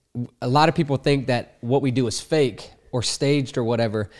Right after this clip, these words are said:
and it's not. It's literally just hundreds of hours of searching for these items, and sometimes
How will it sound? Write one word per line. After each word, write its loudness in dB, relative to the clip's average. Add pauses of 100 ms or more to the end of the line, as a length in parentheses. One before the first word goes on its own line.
(260)
and 0
it's -2
not. 2
It's -8
literally 4
just -2
hundreds 0
of -4
hours -2 (400)
of 0
searching 0
for -4
these 0
items, 0 (100)
and -2
sometimes 0